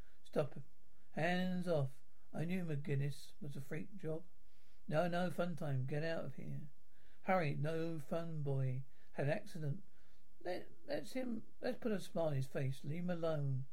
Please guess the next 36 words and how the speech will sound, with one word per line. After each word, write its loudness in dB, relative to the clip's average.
"He's 0
good, 0
then 0
get 2
off 0
my 0
property. 0
You're 0
trespassing." -2
"Oh, 4
is 4
that 0
right? 0
It's -2
okay. 0
I 0
can -2
handle 0
this." -2
"Who 4
you've, 2
who 4
you 2
talk, -2
think 0
you're 4
talking 0
to, 2
old 4
man? 2
We're 4
the 2
jokers." 0
"Sure 2
you 4
are. 2